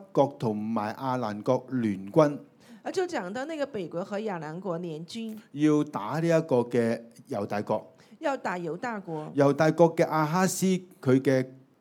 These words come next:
Speaker 1: 外交政策。
Speaker 2: 啊，猶-，亞-，猶大國的亞哈斯他的外交政策。
Speaker 1: 佢要聯絡亞述。
Speaker 2: 他要聯絡亞述。
Speaker 1: 啊，呢啲都係一連串嗰啲國家啲地理背景。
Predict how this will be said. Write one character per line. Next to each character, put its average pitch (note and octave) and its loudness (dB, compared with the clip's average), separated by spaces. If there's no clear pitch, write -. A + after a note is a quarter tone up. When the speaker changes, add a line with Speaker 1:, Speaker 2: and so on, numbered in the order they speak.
Speaker 1:
外 A#2+ 0
交 D#3 4
政 C#3 0
策。 A#2 -4
Speaker 2:
啊， - -8
猶-， G3+ -6
亞-， G#3 -6
猶 G#3+ -2
大 E4 -4
國 A#3 -6
的 A#3+ -4
亞 A#3 -6
哈 G3+ -10
斯 - -8
他 C4+ -8
的 A#3 -6
外 A#3+ -4
交 G#3+ -6
政 G#3 -10
策。 F3+ -10
Speaker 1:
佢 C#3+ 4
要 D3+ 6
聯 A2+ 2
絡 B2 2
亞 A2 0
述。 A2 -4
Speaker 2:
他 D#4+ -6
要 E4 -4
聯 A3+ -6
絡 D4 -4
亞 D#3 -10
述。 G#3+ -10
Speaker 1:
啊， A#2 -10
呢 B2+ -6
啲 F#3 0
都 F#3 2
係 C#3+ 6
一 - 4
連 A2 0
串 A#2 -2
嗰 A#2+ 0
啲 C#3 2
國 C3 2
家 C3 0
啲 C3+ -2
地 B2+ 0
理 G2+ -2
背 G#2 -2
景。 G2+ -4